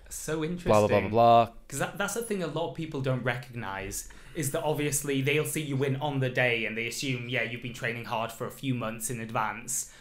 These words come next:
Speaker 1: But what they
Speaker 2: Yeah,
Speaker 1: don't
Speaker 2: yeah.
Speaker 1: see is a couple of years back, you had those conversations with very important people amongst yourselves, like you and Lauren, and, like, those conversations have kind of led to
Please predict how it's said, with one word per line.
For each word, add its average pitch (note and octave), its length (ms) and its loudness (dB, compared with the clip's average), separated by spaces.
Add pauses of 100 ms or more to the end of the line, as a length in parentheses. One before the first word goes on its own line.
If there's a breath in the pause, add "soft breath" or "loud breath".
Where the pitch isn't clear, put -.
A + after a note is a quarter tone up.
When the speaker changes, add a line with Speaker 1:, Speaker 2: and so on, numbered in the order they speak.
(140 loud breath)
Speaker 1:
But D#3 80 -4
what E3+ 160 4
they E3 60 0
Speaker 2:
Yeah, D#3+ 60 0
Speaker 1:
don't F3+ 140 2
Speaker 2:
yeah. F#3 80 0
Speaker 1:
see D3+ 180 0
is C3 140 -2
a - 40 -12
couple E3 340 -6
of B2+ 100 -4
years C#3+ 300 0
back, - 380 -6 (160 soft breath)
you C3+ 140 -2
had C3 280 -2
those C#3+ 180 -2
conversations B2 720 -4
with A2+ 160 -2
very C3 300 0
important A#2+ 480 -4
people A2+ 520 -6 (220 loud breath)
amongst C3+ 440 -2
yourselves, A#2+ 480 0
like A#2 160 -4
you B2 140 -2
and A2+ 100 -6
Lauren, A#2+ 500 -2 (200 loud breath)
and, C#3 120 -2
like, B2 380 0
those D3 260 0
conversations C3 800 -2
have A2+ 120 -14
kind A#2+ 280 -2
of A2+ 280 -6 (280 soft breath)
led B2 360 0
to - 360 -6